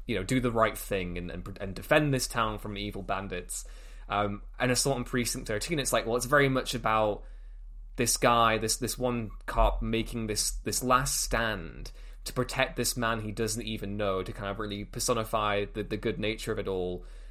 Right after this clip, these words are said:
while at the same time reckoning with the fact that, like, wow, things are really messed up at the minute, and what does it take for people to do the right thing? And I, you know, and, and I love how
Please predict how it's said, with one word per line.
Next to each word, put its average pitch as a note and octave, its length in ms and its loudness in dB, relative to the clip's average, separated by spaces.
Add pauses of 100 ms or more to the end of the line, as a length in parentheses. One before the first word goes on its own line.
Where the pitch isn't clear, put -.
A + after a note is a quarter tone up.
(160)
while B2+ 180 8
at B2 80 -2
the B2 60 0
same A#2 300 2
time A2+ 340 0
reckoning A2 360 -2
with G#2+ 120 -2
the - 80 -8
fact - 340 0
that, A#2 140 -6
like, A2 280 0 (300)
wow, D#3+ 320 12
things G3+ 320 2
are A3 60 2
really G3 200 8
messed C#3 400 4
up - 220 2
at G3 160 2
the B2 80 0
minute, F#2+ 340 -2 (140)
and B2 240 0
what C#3+ 180 0
does C3+ 140 2
it C3+ 100 -8
take C3 220 0
for - 80 -14
people B2+ 300 -6
to B2 40 -2
do A#2 200 -2
the A#2+ 100 0
right A#2 260 2
thing? B2+ 560 -4
And A2+ 420 -4 (260)
I, A#2 320 2 (440)
you C#3+ 120 0
know, A2+ 180 2
and, A#2+ 160 0
and A#2+ 200 -4 (280)
I A#2+ 60 -6
love B2 440 4
how A#2+ 500 2